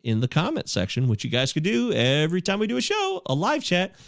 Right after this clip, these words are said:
Uh, we'll be back this Sunday. Uh, the time change, don't worry about that now. Maybe we'll take a break after Christmas, you know, and then we'll come back fresh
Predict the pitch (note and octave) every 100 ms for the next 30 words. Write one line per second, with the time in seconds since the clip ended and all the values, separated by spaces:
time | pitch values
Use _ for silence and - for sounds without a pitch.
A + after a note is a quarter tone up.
0 | - - F#3+ G3+ D4+ D4+ C#4+ C4+ B3 -
1 | A#3 A3+ A3+ A#3 G#3+ F#3 F3+ F3 - A3
2 | A#3 A3+ G#3+ G#3 - - - G3 F#3 F3
3 | E3 D#3+ C3 C3 B2+ B2+ - _ _ D#3+
4 | F3+ E3+ F3+ D#3 B2 D3 D3+ - C3+ C#3
5 | B2 - D3+ - C3 B2 B2+ A#2+ B2+ B2
6 | C#3+ B2+ B2 - B2 B2 -